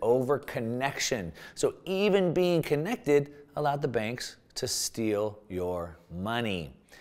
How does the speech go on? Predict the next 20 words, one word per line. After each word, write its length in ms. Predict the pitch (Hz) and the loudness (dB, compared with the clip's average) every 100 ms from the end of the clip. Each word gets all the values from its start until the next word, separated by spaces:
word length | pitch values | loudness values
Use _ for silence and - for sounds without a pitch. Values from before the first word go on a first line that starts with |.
| - - - | -20 -18 -8
Using 540 | 80 98 147 147 160 | 0 6 8 8 6
the 120 | 156 | 4
threat 280 | 147 143 139 | 4 4 6
of 200 | 151 123 | 4 2
war 400 | 117 113 110 117 | 4 6 8 6
or 180 | 104 110 | 4 6
the 140 | 113 | 6
emergency 960 | 123 135 143 156 123 104 - 104 101 - - - | 4 4 8 8 8 2 0 0 -2 -4 -14 -16
to 180 | - 117 | -2 0
steal 460 | 107 - 110 104 104 | 0 -2 2 2 4
your 160 | 98 | 0
money. 320 | 120 156 147 | 2 2 4
And 80 | 123 | 2
of 120 | 101 | -2
course, 280 | - 123 120 - - | 4 4 4 -4 -10
when 260 | 98 120 131 | -2 2 4
do 100 | 135 | 6
they 160 | 127 131 | 6 6
do 300 | 92 104 104 | 4 2 4
that? 340 | 131 226 | 2 0